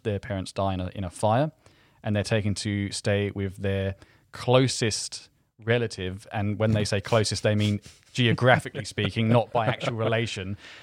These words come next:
Count Olaf, who in the film is played by Jim Carrey, and we immediately know that Jim Carrey, uh, Count Olaf, is a, is a villain. Um, he clearly does not care for these,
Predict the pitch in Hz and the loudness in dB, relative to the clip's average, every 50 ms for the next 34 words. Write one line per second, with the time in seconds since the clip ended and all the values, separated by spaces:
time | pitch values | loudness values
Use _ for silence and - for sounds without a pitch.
0 | - - - - 117 110 110 123 120 117 113 110 - - 104 104 101 - - 110 | -20 -16 -6 -2 -2 0 2 4 2 2 2 0 -4 -4 -4 -4 -2 -2 -2 -2
1 | 104 95 - - 104 101 104 101 98 - 104 98 101 - - 120 117 110 107 107 | -2 -2 -2 -4 -2 0 0 0 0 0 -2 -2 -2 0 2 4 6 6 4 2
2 | 101 - - _ _ _ _ _ - 123 120 120 117 117 113 120 127 131 131 143 | 0 -4 -10 _ _ _ _ _ 0 4 4 6 6 6 6 6 6 8 8 10
3 | 147 143 135 127 113 113 113 110 110 101 101 101 107 101 - 110 107 107 95 - | 10 8 8 6 4 2 4 4 4 4 4 2 0 0 -2 -2 -2 0 0 0
4 | 101 101 98 95 98 98 87 98 98 98 - - 117 107 98 107 104 101 98 98 | 0 2 2 0 0 -2 0 0 -2 -2 2 2 4 4 4 4 2 2 2 0
5 | 95 - - 107 92 95 90 104 107 120 107 101 90 95 139 143 139 139 139 139 | -2 -2 -4 -4 -4 -4 -4 -4 -4 -2 -2 -2 2 4 6 8 8 8 8 6
6 | 135 123 - _ - - _ _ _ _ _ - 110 104 107 107 101 90 110 104 | 6 4 2 _ -16 -20 _ _ _ _ _ 0 2 2 2 2 2 0 -4 -6
7 | - - 117 110 107 104 104 98 110 104 98 98 98 104 - - - - 107 98 | -6 -2 0 0 0 0 0 0 0 2 2 0 0 -2 -4 -4 -4 -2 -2 -2
8 | 92 - 110 95 101 95 95 98 92 95 - | -2 -2 -4 -4 -2 -2 -2 -4 -6 -8 -12